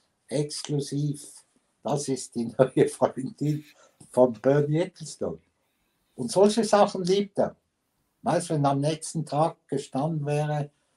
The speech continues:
„Hat Bernie eine Freundin?“, Boulevard-Dingsmäßig und so, ba, ba, ba, das hätte er nicht verziehen.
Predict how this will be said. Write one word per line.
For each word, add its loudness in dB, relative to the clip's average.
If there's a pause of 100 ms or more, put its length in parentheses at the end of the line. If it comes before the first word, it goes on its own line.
(200)
„Hat 0
Bernie 4
eine 0
Freundin?“, -4 (920)
Boulevard-Dingsmäßig -4
und -6
so, -8 (300)
ba, -6
ba, -6
ba, -8 (1120)
das -10
hätte -4
er 0
nicht -4
verziehen. -8